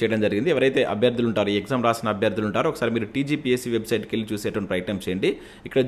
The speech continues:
జేఎల్కి సంబంధించి కనుక చూసినట్లయితే ఇంటర్మీడియట్ విద్యా కమిషనరేట్ పరిధిలో పదమూడు వందల తొంభై రెండు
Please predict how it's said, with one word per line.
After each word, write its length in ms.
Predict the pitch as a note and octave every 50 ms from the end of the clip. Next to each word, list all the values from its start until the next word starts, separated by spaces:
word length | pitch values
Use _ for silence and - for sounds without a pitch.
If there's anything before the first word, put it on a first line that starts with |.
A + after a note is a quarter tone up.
| G#2
జేఎల్కి 280 | B2+ D3+ E3 F3 E3+ F3 -
సంబంధించి 320 | C#3+ C#3+ C#3+ C#3 C#3 C#3+
కనుక 160 | C3 B2+ B2 C3 B2
చూసినట్లయితే 340 | A#2+ - B2+ A#2+ A#2+ - F3+ D#3
ఇంటర్మీడియట్ 480 | C3 D3 D#3 D#3 D#3 D3+ C#3+ D3 C#3+ D3 C3
విద్యా 220 | B2 A#2 A#2+ C#3+ C#3 C3+
కమిషనరేట్ 520 | B2+ B2 B2+ A#2+ - - B2 B2 B2 B2 - -
పరిధిలో 340 | A#2+ A2 A2+ G#2+ A#2 C3+ G#3 E4 - - - - - - - -
పదమూడు 300 | B2+ C#3 E3 E3+ D#3+ D#3+
వందల 220 | D#3 D#3 D3+ D3 C#3+ C3+ C3+ - - - - - -
తొంభై 200 | C3 C#3 D3+ E3 D#3
రెండు 140 | D3+ D3 C#3+